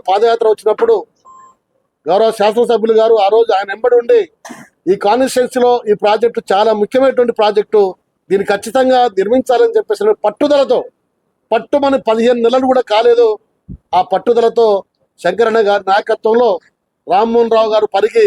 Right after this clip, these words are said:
ఎమ్మెల్యే కానీ ఇక్కడ అన్న శంకరన్న గారు కానీ ప్రభుత్వంపై, ప్రధానంగా ముఖ్యమంత్రిపై, డిప్యూటీ ముఖ్యమంత్రిపై,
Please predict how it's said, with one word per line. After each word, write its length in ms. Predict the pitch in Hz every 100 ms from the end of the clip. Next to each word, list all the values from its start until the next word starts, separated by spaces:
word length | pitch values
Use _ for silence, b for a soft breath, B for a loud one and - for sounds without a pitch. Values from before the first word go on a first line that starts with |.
| 190
ఎమ్మెల్యే 280 | 214 220 214
కానీ 160 | 226 240 _ _ _ 123 - _ _ _ _
ఇక్కడ 240 | 175 - 240 214 175 _ _ _ _ -
అన్న 140 | 196 247 226 190 -
శంకరన్న 360 | 196 240 240 226
గారు 140 | 220 220
కానీ 180 | 226 220 185 _ _ _
ప్రభుత్వంపై, 640 | 185 214 269 277 254 240 247 254 _ _ _ -
ప్రధానంగా 540 | 185 254 254 254 254 226
ముఖ్యమంత్రిపై, 640 | 208 - 247 254 247 240 233 240 _ _ _ _ _ -
డిప్యూటీ 280 | 208 254 269 233
ముఖ్యమంత్రిపై, 600 | 233 240 233 240 240